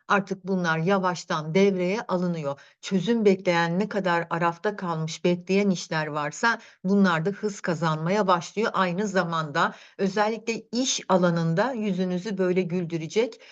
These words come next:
e, güzel gelişmelerin olduğunu işaret ediyor sevgili gökyüzü. Eğer bu hafta böyle, e, bir takım dönüşümle ilgili planladıklarınız varsa,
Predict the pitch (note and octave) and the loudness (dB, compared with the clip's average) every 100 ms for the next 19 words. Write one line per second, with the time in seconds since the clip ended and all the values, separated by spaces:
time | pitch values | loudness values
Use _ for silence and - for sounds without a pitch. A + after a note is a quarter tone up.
0 | - - F3+ F3 F3 F#3+ G3+ G3 F#3 F3 | -6 0 2 4 2 2 2 0 -2 -4
1 | - E3 D#3+ E3+ B3 - F3+ F#3+ F3 F3 | -6 -4 0 0 -2 -2 0 0 0 -2
2 | E3+ A#3 - F#3 F#3+ E3+ G3 G3 D3+ F3 | -2 -4 -6 -6 -4 0 0 -2 -2 -2
3 | G#3+ - F#3 D#3 E3 G3 A3 D3+ F#3+ F#3+ | -2 0 -2 -2 -4 -4 -4 0 2 2
4 | F3 E3 E3 C#3 - - - A#3 A#3+ B3 | -2 -2 -2 -6 -6 -14 -2 2 4 4
5 | B3 A#3 A3 - A3 G3+ G#3+ G#3+ G#3+ G#3+ | 4 4 0 0 2 4 6 4 0 -4
6 | - - G3 F#3+ - G#3+ A3 G#3 G3 G3 | -16 -2 0 0 -2 -2 -2 0 4 2
7 | G3+ A3 G#3 G3 F#3+ G3+ G3 G3 F#3+ F#3+ | 2 -4 -4 -2 -2 -2 0 0 2 0
8 | F#3 F#3 F#3 F3+ F#3 E3+ F3 F3+ F3 - | 0 0 0 0 -2 -4 -2 -2 -2 -4
9 | G#3+ F3+ | -6 -6